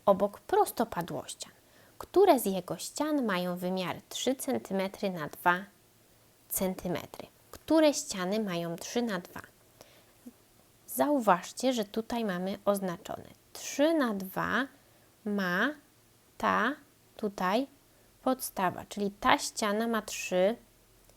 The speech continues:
na dwa. No to skoro jedna podstawa ma trzy na dwa, to automatycznie druga podstawa też ma trzy na dwa, bo podstawy są takie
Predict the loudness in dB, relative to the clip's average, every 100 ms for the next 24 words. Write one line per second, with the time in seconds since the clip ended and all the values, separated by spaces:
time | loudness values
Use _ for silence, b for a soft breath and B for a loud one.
0 | -8 -4 -4 -2 -4 -4 b b -10 -8
1 | -6 -2 0 2 2 2 0 -2 -6 -6
2 | -4 -2 -4 -4 -6 -6 -6 -8 -6 0
3 | 2 2 -2 -6 -6 -8 -4 -2 0 2
4 | 2 0 -6 -8 -8 -6 -4 -2 -2 -6
5 | -8 -4 -2 -2 -4 -12 _ _ _ _
6 | _ _ _ -2 0 4 6 6 4 0
7 | -2 0 2 0 -2 -2 -4 -2 0 0